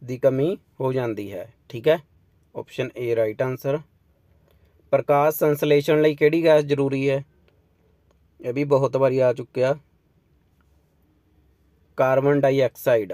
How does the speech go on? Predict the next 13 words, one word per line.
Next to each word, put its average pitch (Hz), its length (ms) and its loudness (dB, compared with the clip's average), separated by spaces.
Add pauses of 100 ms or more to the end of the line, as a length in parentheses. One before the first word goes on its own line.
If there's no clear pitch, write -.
(100)
ਆਪਸ਼ਨ 143 380 0
ਡੀ 135 200 -2
ਰਾਈਟ 123 240 0
ਆਨਸਰ 135 240 -4
ਹੋ 123 100 -2
ਜਾਏਗਾ। 123 300 0 (1900)
ਮਨੁੱਖ 143 280 -2
ਨੂੰ 156 180 0
ਲੋਹਾ 143 340 2
ਕਿੱਥੋਂ 151 380 -4
ਪ੍ਰਾਪਤ 143 320 0
ਹੁੰਦਾ 135 280 0
ਹੈ? 131 200 -4